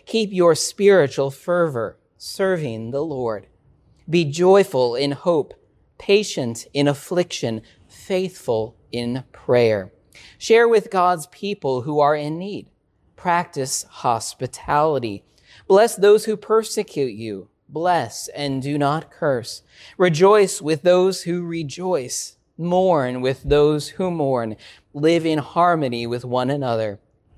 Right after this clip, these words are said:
Do not be proud, but be willing to associate with people of low position.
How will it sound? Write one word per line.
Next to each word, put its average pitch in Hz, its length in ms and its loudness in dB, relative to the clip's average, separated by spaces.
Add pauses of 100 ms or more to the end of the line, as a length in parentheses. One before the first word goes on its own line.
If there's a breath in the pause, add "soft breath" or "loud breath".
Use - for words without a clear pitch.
(160)
Do 135 160 -4
not 147 300 0
be 131 160 -4
proud, 131 560 0
but 131 240 0
be 143 140 -2
willing 151 480 2
to 135 160 -6
associate 147 720 0
with 127 220 -8
people 175 400 -2
of 127 140 0
low 143 260 0
position. 135 640 -4